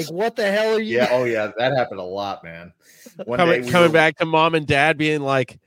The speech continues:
Speaker 3: "Those aren't Nita Knowles." <laughs>
Speaker 1: Yeah. No, my parents were, my parents were cool with that, but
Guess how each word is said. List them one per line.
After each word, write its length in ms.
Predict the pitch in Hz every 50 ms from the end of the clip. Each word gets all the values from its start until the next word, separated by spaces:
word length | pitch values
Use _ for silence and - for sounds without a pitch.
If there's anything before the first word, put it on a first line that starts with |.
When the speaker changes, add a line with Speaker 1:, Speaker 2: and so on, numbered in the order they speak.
| _ _ _ _ _ _ _ _ _ _ _ _ _ _ _
Speaker 3:
"Those 320 | - 226 285 415 359 254 202
aren't 260 | 170 147 135 127 -
Nita 400 | 113 117 120 120 127 127 120 117
Knowles." 600 | 117 117 117 117 139 151 180 208 196 - - - - -
<laughs> 80 | -
Speaker 1:
Yeah. 340 | 131 127 127 117 113 381 339 370 349 - - - - - 302 - _ _ - 359 370 _
No, 160 | 113 110 104
my 140 | 120 147 185
parents 380 | - - 233 226 202 175 - -
were, 180 | 135 123 123 -
my 140 | 131 151
parents 340 | 156 - 180 180 175 160 -
were 140 | - 135 120
cool 260 | - - 147 147 131
with 160 | 113 110 104
that, 340 | - 117 110 101 92 87 - -
but 220 | 95 85 -